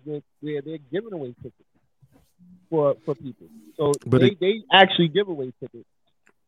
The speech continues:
Speaker 1: to, um, different, uh, charity groups.
Speaker 2: But it, but again, I, I think what Chris is hitting on, I, I can't knock it because there's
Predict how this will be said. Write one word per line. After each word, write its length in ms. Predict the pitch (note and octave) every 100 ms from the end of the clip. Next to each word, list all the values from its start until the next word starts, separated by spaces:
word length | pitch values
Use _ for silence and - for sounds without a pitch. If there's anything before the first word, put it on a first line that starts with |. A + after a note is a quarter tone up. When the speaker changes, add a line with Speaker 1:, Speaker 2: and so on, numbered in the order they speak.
| -
Speaker 1:
to, 200 | D3 C#3
um, 320 | C3+ C#3 C3+ - - _ _ _ _ _ -
different, 320 | E3+ E3+ D#3
uh, 220 | D3 C#3+ -
charity 320 | F3 F3+ C#3 A2
groups. 140 | G2+ _ _ _ _ _
Speaker 2:
But 140 | B2 B2
it, 120 | A2+ -
but 140 | A#2+
again, 460 | G#2+ A#2 B2 F#2+ D#2+ - G#2+
I, 100 | A2
I 80 | G#2+
think 300 | G#2+ D3 C3+
what 140 | A#2+ -
Chris 300 | C#3+ B2+ F#2+
is 120 | F#2
hitting 340 | G2 - F#2+
on, 220 | G2 F#2+
I, 100 | F#2+ -
I 100 | F#2
can't 420 | F#2 - B2+ A2+ - _ _ _ _ _
knock 340 | G2+ A2 G#2 -
it 120 | -
because 360 | F#2 - G2 F2
there's 180 | F2+